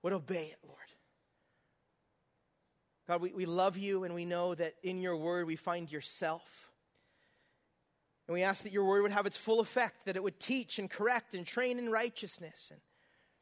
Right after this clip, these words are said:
that it would be living and active this morning in our hearts. So we just pray that your will would be done. Have your way with us. We're thankful in advance for the work that you're gonna do in us and how you're gonna speak. Pray these things in Jesus' name.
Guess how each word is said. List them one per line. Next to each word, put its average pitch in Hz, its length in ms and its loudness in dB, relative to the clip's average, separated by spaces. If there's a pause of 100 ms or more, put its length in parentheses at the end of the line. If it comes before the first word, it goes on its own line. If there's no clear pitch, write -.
(760)
that 175 100 0
it 202 40 4
would 196 60 2
be 190 120 2
living 208 400 6
and 196 80 2
active 190 400 2
this 165 180 -4
morning 165 300 -2
in 165 100 -4
our 156 80 0
hearts. - 440 -14 (1300)
So - 120 -6
we 165 60 -2
just 160 160 -6
pray 180 160 2
that 165 100 -4
your 165 200 2
will 180 260 2
would 185 100 0
be 180 140 -6
done. 165 300 2
Have 165 300 -2
your 165 140 -2
way 165 300 2
with 156 260 2
us. - 440 -6 (120)
We're 147 60 -18
thankful 175 540 -6
in 160 80 -4
advance 147 440 -4
for - 140 -12
the 139 80 -6
work 151 260 -4
that 160 100 -14
you're 151 120 -8
gonna 147 160 -4
do 143 220 -8
in 147 100 -6
us 156 140 -10
and 123 80 -16
how 131 100 -10
you're 147 160 -10
gonna 151 120 -10
speak. - 280 -18 (1000)
Pray 156 120 0
these 135 140 -6
things 127 220 -10
in 117 160 -12
Jesus' 127 400 -14
name. 104 220 -14